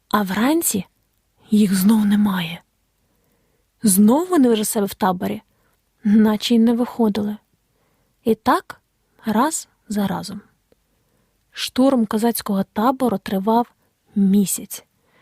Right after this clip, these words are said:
Місяць нескінченних облог і нічних вилазок. Турки відмовляються йти в атаку, вони налякані. Козаки втомлені, вимагають або підвищити плату,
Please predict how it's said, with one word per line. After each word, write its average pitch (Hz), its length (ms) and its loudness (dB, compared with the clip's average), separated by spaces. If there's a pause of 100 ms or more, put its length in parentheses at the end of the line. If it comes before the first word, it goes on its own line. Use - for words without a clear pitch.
(400)
Місяць 233 560 2
нескінченних 233 920 0
облог 220 580 0 (100)
і 226 80 0
нічних 226 460 2
вилазок. 208 600 -2 (960)
Турки 254 540 0 (180)
відмовляються 226 720 2
йти 220 220 2
в 214 80 0
атаку, 247 560 -2 (200)
вони 214 280 4
налякані. 220 680 -2 (920)
Козаки 233 400 -2
втомлені, 208 800 0 (420)
вимагають 233 640 2
або 226 300 2
підвищити 226 800 -2 (160)
плату, 254 540 0